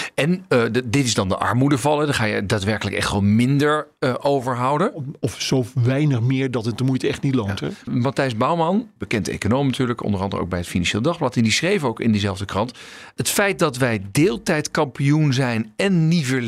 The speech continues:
Speaker 1: nivelleerderskampioen is wel aan elkaar gelinkt. Dat is geen toeval."
Speaker 2: Dat vind ik een grappige stelling. Dat weet ik niet. Wij zijn deeltijdkampioen omdat in de jaren tachtig het akkoord van Wassenaar is gesloten in tijden van hoge werkloosheid. En we minder zijn gaan werken met de gedachte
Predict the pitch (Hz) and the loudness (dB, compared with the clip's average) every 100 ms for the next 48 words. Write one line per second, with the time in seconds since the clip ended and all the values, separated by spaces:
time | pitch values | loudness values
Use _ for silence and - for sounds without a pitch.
0 | 131 190 214 202 - 185 196 180 185 180 | 0 0 -2 -4 -2 -4 -2 0 2 0
1 | - - 165 135 147 147 139 131 - 131 | -4 -4 -2 0 -2 -2 -2 -4 -4 -4
2 | 120 123 113 92 98 - 143 - 147 107 | -2 0 0 0 -2 0 -2 0 -2 0
3 | 92 73 - _ - 151 156 151 165 160 | -2 -4 -10 _ -12 -4 -4 -4 -6 -8
4 | - - 175 127 120 117 131 131 131 151 | -6 -4 -2 0 0 -2 -6 -2 0 0
5 | 160 175 262 - - _ _ _ - 147 | 0 0 0 -4 -20 _ _ _ -2 0
6 | 139 123 139 208 147 123 - 113 107 120 | 2 2 2 0 0 -2 -2 -4 -2 0
7 | 127 151 - 143 123 139 123 123 117 107 | 2 0 0 0 0 0 0 0 -2 -6
8 | - 156 - 180 131 - - 127 113 113 | -4 -4 -4 -4 -4 -4 -2 -2 0 0
9 | 131 180 170 131 117 123 - - 131 110 | 0 2 2 0 0 -4 -2 0 0 0
10 | 131 117 131 117 - 123 95 185 160 123 | -2 -2 -2 -2 -2 0 2 2 0 -2
11 | 107 135 160 135 110 113 - - - - | 0 0 0 0 -2 -4 -10 -20 -20 -20
12 | _ - 120 117 120 139 135 123 123 117 | _ 0 2 2 2 2 2 2 0 0
13 | 120 131 170 - 113 113 - - 117 107 | 0 0 0 -2 -2 -2 -4 -4 -4 -4
14 | - | -2